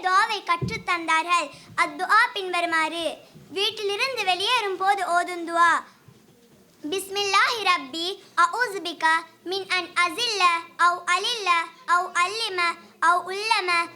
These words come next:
அவ் அஜ்ஹல அவ் யுஜ்ஹல அலைய. இதன் பொருள், அல்லாஹ்வின் பேரால் வெளியேறுகிறேன். என் இறைவா, நான் சருகி விடாமலும் வழி தவறி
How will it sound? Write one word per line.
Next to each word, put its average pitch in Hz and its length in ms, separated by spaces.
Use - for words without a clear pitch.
அவ் 339 120
அஜ்ஹல 392 400
அவ் 370 320
யுஜ்ஹல 370 400
அலைய. 339 320
இதன் 370 360
பொருள், 339 360
அல்லாஹ்வின் 403 600
பேரால் 370 400
வெளியேறுகிறேன். 339 800
என் 403 220
இறைவா, 349 480
நான் 392 340
சருகி 466 380
விடாமலும் 392 580
வழி 339 140
தவறி 427 260